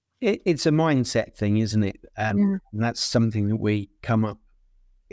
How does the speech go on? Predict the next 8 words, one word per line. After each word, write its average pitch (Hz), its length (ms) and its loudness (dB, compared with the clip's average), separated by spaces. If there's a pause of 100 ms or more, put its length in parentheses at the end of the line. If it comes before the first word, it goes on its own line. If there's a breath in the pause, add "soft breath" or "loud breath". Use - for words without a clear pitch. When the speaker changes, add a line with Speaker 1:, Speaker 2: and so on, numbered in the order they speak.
Speaker 1:
with 110 220 -4
coaching 110 400 0
all 101 160 -2
the 101 100 -8
time. 113 520 -2 (540)
And 107 460 0 (1160)
there 120 220 2
are 107 380 2